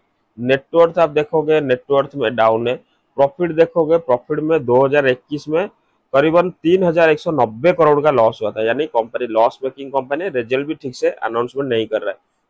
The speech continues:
तो हम लोग इस शेयर को जरूर से अवॉइड करेंगे। छोटा अमाउंट देकर बाय नहीं करेंगे। रिटेल इन्वेस्टर बयासी परसेंट, प्रमोटर चौ-, साढ़े चौदह परसेंट, फॉरेन इन्वेस्टर टू पॉइंट सिक्स ज़ीरो,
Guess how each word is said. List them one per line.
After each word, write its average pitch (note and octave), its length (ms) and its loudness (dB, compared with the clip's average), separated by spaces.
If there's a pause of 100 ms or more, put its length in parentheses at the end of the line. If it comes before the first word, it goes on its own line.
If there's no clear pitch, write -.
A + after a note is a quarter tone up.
तो C3+ 60 -2
हम C#3+ 180 0
लोग F3+ 140 4
इस F#3 120 -4
शेयर E3+ 180 2
को F3+ 140 -6
जरूर D#3+ 240 0
से F#3 120 -4
अवॉइड C#3+ 260 2
करेंगे। C#3+ 420 -2 (160)
छोटा C#3 280 -2
अमाउंट C#3+ 280 -2
देकर C#3 260 -4
बाय C3 280 0
नहीं B2 240 -10
करेंगे। G2 380 -8 (720)
रिटेल C3+ 320 0
इन्वेस्टर D3 380 0
बयासी B2 400 0
परसेंट, C3+ 360 -6 (480)
प्रमोटर C#3 460 0
चौ-, A#2 260 2
साढ़े B2+ 240 -2
चौदह C3+ 220 -2
परसेंट, B2+ 340 -4
फॉरेन B2+ 260 -2
इन्वेस्टर C3+ 300 -6
टू C3+ 180 -10
पॉइंट C3 220 -8
सिक्स B2 160 -12
ज़ीरो, B2+ 220 -6